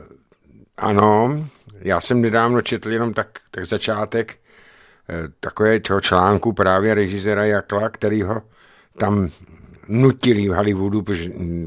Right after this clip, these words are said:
aby tam, že tam musí být černoši. A <clears throat> on, že to řešil právě tímhletím, tímhletím naším, že to prej je náš člověkem. Víte, řeknu vám to asi takhle. Eh,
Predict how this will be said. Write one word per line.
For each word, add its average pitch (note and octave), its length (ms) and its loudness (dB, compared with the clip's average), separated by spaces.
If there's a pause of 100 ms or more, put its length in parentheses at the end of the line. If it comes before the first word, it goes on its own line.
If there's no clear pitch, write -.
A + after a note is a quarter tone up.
(100)
aby F#2 180 -4
tam, G2+ 400 0
že F#2 100 -4
tam G2+ 120 -4
musí G#2 180 -4
být G#2 120 -4
černoši. F#2 580 0 (720)
A - 240 -8 (140)
<clears throat> - 0 - (2000)
on, G2+ 120 -4
že G2 100 -4
to G#2+ 120 -2
řešil G2+ 360 -4
právě F2 460 0
tímhletím, G#2 600 -2 (640)
tímhletím G2+ 480 -6
naším, G#2+ 600 -6
že E2 100 -12
to G2 120 -8
prej F#2+ 240 -4
je F#2+ 100 0
náš D#2+ 540 -6 (400)
člověkem. E2+ 640 -2 (560)
Víte, G#2+ 340 4 (580)
řeknu - 240 -8
vám A2 200 -2
to A2 100 -2
asi G#2 200 -4
takhle. D#2+ 380 -8
Eh, - 300 -18